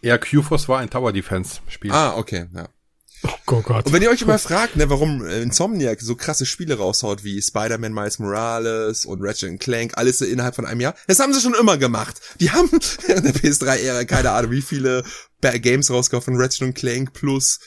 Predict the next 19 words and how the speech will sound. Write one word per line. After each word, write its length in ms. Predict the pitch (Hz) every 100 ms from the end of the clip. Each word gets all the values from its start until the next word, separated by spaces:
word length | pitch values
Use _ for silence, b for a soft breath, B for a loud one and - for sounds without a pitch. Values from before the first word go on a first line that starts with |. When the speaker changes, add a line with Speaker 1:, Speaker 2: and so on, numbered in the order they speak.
| B
Speaker 2:
Fuse 480 | B - 151 143 143 -
plus 260 | - 123 -
drei 240 | - 139
Resistance 800 | 135 127 147 - - 131 131 -
plus 360 | - 135 131 -
hast 240 | 151 -
du 40 | 117
nicht 160 | 98
gesehen. 360 | 107 92 95 82
Also, 200 | 98 104 B B -
die 100 | 135
waren 160 | 135
schon 160 | 135 139
immer 220 | 135 110
krank 320 | - 120 117
unterwegs, 500 | 101 98 107 104 101
ey, 200 | - 101 107
Insomniac. 680 | 107 110 117 107 104 104 - - B B _
Hm. 160 | 123